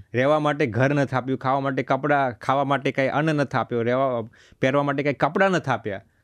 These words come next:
તો હું ભગવાનને આભાર હેનો કહું?" પછી સંતે એને એમ કીધું, ભગવાને તને આ મનુષ્ય શરીર તો આપ્યું છે ને, આ એક એક કિડની, એક એક લંગ્સ, આંખો, હાથ, પગ,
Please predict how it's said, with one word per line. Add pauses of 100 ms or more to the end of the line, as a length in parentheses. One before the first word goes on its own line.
(100)
તો
હું
ભગવાનને
આભાર
હેનો
કહું?" (1400)
પછી
સંતે
એને
એમ
કીધું,
ભગવાને
તને
આ
મનુષ્ય
શરીર
તો
આપ્યું
છે
ને, (1120)
આ
એક
એક
કિડની, (300)
એક
એક
લંગ્સ,
આંખો,
હાથ,
પગ,